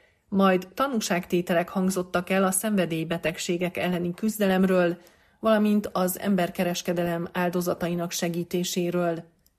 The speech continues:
A résztvevők kérdéseket is intéztek a pápához,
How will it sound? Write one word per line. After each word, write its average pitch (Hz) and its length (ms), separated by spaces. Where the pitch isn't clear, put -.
A 208 140
résztvevők 196 600
kérdéseket 180 760
is 180 160
intéztek 185 560
a 175 60
pápához, 185 720